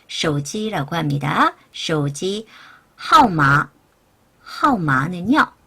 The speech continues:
번호예요. 네. 手机号码하면 전화번호.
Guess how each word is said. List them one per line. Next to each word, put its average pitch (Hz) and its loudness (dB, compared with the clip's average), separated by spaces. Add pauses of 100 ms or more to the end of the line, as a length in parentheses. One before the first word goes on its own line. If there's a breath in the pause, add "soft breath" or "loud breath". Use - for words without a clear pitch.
(120)
번호예요. 254 0 (100)
네. 143 -4 (520 loud breath)
手机号码하면 180 0
전화번호. 143 -4